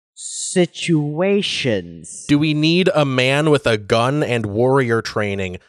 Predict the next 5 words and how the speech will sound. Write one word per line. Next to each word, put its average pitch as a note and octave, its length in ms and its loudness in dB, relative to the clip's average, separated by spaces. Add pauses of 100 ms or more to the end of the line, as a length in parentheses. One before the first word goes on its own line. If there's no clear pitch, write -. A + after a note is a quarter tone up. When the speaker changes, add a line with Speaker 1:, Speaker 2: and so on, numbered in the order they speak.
(140)
Speaker 2:
to C3 140 0
buy A2+ 460 2
weed A#2 560 -4
from D3 260 -2
someone D3+ 640 -2